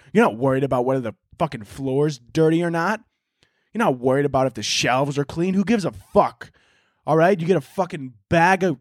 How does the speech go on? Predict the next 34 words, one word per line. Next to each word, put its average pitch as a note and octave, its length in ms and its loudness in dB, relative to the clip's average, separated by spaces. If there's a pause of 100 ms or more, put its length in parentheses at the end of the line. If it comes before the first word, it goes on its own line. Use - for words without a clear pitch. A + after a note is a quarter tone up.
you E3 120 -10
get F#3 100 -2
a B2 60 -10
fucking D#3+ 480 -2
pound F#3 360 2
of D#3+ 100 2
grapes E3 420 0
for C3 100 -6
sixty-nine D#3+ 800 -4
cents. - 560 -4 (480)
I F3 40 -2
don't F#3+ 200 0
care G3+ 280 4
what's D#3+ 160 -2
on C#3 100 -6
the A#2+ 80 -10
goddamn A#2 400 -6
floor, C3 300 -2
but C#3 100 -2
you're E3 80 2
walking F3 320 2
around C#3+ 260 -2
barefoot E3 420 2
like C3+ 180 -2
a G#2+ 40 -8
psycho. C#3 840 -2 (840)
Walk G#2+ 260 -6
around G2 340 -6
barefoot. F#2+ 540 -6 (300)
Can D#3+ 100 -2
we G#3 80 2
stop A3+ 320 -2
going G#3 240 -4
backwards? F#3+ 760 -4